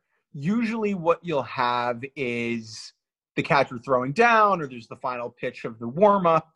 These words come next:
And so you just don't wanna crossfire into that path. And then walking in front after the fact, you don't wanna kick dirt on the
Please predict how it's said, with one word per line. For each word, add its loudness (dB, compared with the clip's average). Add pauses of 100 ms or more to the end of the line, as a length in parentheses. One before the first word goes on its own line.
(340)
And -8
so -2
you 2
just 0
don't 4
wanna 0 (280)
crossfire -2
into -8
that -8
path. -2 (500)
And 2
then -2 (300)
walking 0
in 0
front 2
after 0
the -2
fact, -2
you -4
don't 2
wanna -2 (160)
kick -6
dirt 2
on 0
the -12